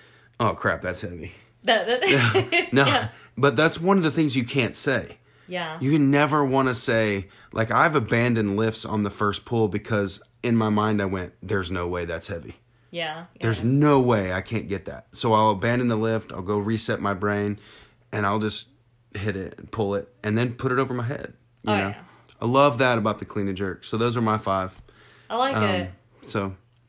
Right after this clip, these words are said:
Speaker 2: I like it.
Speaker 1: Yeah,
Speaker 2: Um,
Speaker 1: um, go
Speaker 2: we
Speaker 1: ahead
Speaker 2: do,
Speaker 1: and look at the,
Speaker 2: I do,
Speaker 1: we asked our
Speaker 2: so
Speaker 1: coaches.
Speaker 2: I did, I did ask our coaches kind of last minute.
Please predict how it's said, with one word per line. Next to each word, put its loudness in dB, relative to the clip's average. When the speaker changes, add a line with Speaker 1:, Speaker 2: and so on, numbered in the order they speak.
Speaker 2:
I -10
like -8
it. -4
Speaker 1:
Yeah, 6
Speaker 2:
Um, 8
Speaker 1:
um, -8
go 4
Speaker 2:
we 4
Speaker 1:
ahead 4
Speaker 2:
do, 4
Speaker 1:
and 4
look 2
at -2
the, 2
Speaker 2:
I 2
do, -2
Speaker 1:
we 6
asked 6
our 4
Speaker 2:
so 0
Speaker 1:
coaches. -2
Speaker 2:
I 0
did, -2
I -2
did -6
ask 0
our -2
coaches -6
kind -2
of -8
last -4
minute. -4